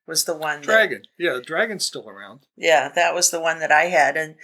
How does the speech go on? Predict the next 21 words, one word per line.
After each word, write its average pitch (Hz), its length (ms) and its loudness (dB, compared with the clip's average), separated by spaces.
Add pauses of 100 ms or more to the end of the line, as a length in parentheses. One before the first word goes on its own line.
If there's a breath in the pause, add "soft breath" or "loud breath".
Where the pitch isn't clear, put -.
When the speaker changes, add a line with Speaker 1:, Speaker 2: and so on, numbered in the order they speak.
(460 loud breath)
Speaker 1:
and 165 160 -2
then 170 180 0
I 170 180 2
thought 202 280 4
it 175 80 -2
would 180 140 -6
be 180 200 -2
a 170 140 2
good 185 260 -2
one 175 220 -6
for 170 180 -6
my 165 180 -2
husband, 170 840 2
and 165 180 -8
he 202 160 -8
has 185 240 2
an 170 200 -2
Irish 175 580 -2
accent. 170 880 0 (480 loud breath)
And 175 220 0
so 175 640 2